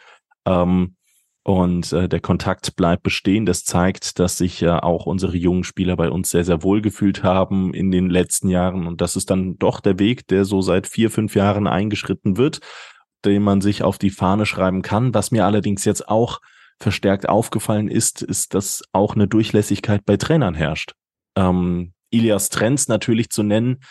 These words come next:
als erst-, oder einstiger Jugendtrainer und, ähm, mittlerweile Co-Trainer,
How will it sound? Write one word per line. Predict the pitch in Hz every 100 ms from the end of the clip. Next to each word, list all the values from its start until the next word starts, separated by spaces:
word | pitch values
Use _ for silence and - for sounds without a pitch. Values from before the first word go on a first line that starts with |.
| - - -
als | 104 98 - -
erst-, | 101 107 113 - - - - -
oder | 95 62 62 104
einstiger | 120 - 107 95
Jugendtrainer | 90 104 131 131 117 110 120 113
und, | 92 98 - 82
ähm, | 92 90 95 90 _ _ _ _ _ _ -
mittlerweile | 95 98 92 92
Co-Trainer, | - 107 110 - 110 110 107 101